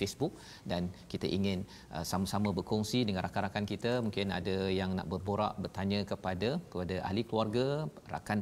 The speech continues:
pejabat, dan kita lihat sinopsis kita pada hari ini. Bermula daripada ayat yang ke sembilan puluh hingga sembilan puluh tiga, kita akan melihat kepada pengharaman, ha, pengharaman khamar,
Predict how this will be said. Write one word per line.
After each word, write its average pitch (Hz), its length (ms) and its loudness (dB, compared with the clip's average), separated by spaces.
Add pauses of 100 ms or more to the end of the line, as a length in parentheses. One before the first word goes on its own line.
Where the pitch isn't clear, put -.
pejabat, 107 340 2 (400)
dan 98 100 2 (120)
kita 92 100 0 (100)
lihat 135 180 4 (180)
sinopsis 104 500 0
kita 92 200 -2 (240)
pada 85 220 0 (180)
hari - 240 -2
ini. - 120 -10 (540)
Bermula 131 280 4 (100)
daripada 113 320 4 (180)
ayat 113 260 4
yang 107 200 4
ke 107 80 4 (160)
sembilan 113 560 2
puluh 156 220 2 (220)
hingga - 260 2 (180)
sembilan 120 440 2 (160)
puluh 110 260 2 (260)
tiga, 107 320 2 (260)
kita 107 200 0 (100)
akan 110 240 0
melihat 104 400 0
kepada 107 280 -2 (240)
pengharaman, 120 600 2 (200)
ha, 80 80 -4 (280)
pengharaman 98 460 0 (120)
khamar, 156 260 2